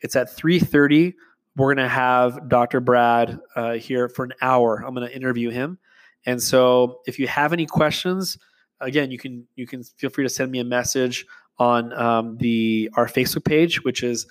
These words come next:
Healing the Healer Podcast. So look for our Facebook page. You can send me a message there if you have any questions about it, or you can look at my post that I did about Doctor Brad and comment below with a question you have for him. Then I will, I will put a shout out for you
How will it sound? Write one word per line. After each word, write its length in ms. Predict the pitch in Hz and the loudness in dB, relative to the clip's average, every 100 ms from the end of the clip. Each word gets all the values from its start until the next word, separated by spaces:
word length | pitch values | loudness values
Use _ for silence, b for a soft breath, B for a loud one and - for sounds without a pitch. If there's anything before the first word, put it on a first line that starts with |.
| B B | B B
Healing 400 | - - 143 139 | -6 0 0 0
the 60 | 127 | -4
Healer 440 | 117 131 131 131 | -4 0 2 2
Podcast. 720 | 127 - 120 120 - 127 139 | 0 2 2 2 0 0 0
So 100 | - | -2
look 160 | 123 123 | -4 -2
for 140 | - | 0
our 80 | 127 | 0
Facebook 500 | 120 - 123 123 123 | 0 -2 -2 -2 -6
page. 240 | - 127 131 | -2 -2 -2
You 80 | |
can 140 | 120 120 | -8 -10
send 220 | - 131 | -6 -6
me 80 | 131 | -6
a 60 | |
message 340 | 123 117 - 120 | -6 -6 -8 -4
there 260 | 127 135 | 2 4
if 100 | 135 | 4
you 80 | 127 | 2
have 60 | 117 | -2
any 140 | 113 | -4
questions 440 | - 135 127 - 131 | -4 -2 -2 -4 -2
about 280 | 127 127 | 2 4
it, 140 | 127 123 B B B _ | 4 2 B B B _
or 180 | 135 135 | 2 2
you 140 | 131 | 2
can 100 | - | -2
look 160 | 139 131 | -2 -2
at 60 | |
my 140 | 127 117 | -2 -2
post 440 | - 180 208 220 | 0 2 2 2
that 140 | - 123 | 0 0
I 40 | |
did 160 | 123 120 | 0 -2
about 220 | 120 117 | -2 0
Doctor 300 | 120 113 120 | -2 -2 -4
Brad 400 | 120 117 117 117 b b b | 0 2 2 -2 b b b
and 180 | 131 123 | -12 -12
comment 460 | - 143 143 139 120 | -6 -4 -2 -6 -6
below 400 | 120 123 127 117 | -2 2 4 4
with 160 | 113 | 2
a 60 | 113 | -2
question 480 | - 127 123 - 117 | -2 -2 0 -4 -10
you 100 | 113 | -6
have 300 | 113 110 - | -2 -2 -2
for 160 | 143 | 0
him. 180 | 165 196 - _ _ _ _ | 0 -2 -14 _ _ _ _
Then 140 | 131 | 0
I 100 | 123 | 2
will, 460 | 123 123 120 117 - _ | 4 4 4 2 -4 _
I 100 | 123 | 2
will 160 | 120 117 | 4 4
put 180 | - | 2
a 60 | 127 | 2
shout 300 | - 127 120 | 2 2 4
out 220 | 113 113 | 4 2
for 80 | - | 0
you 380 | 117 110 110 | 2 4 4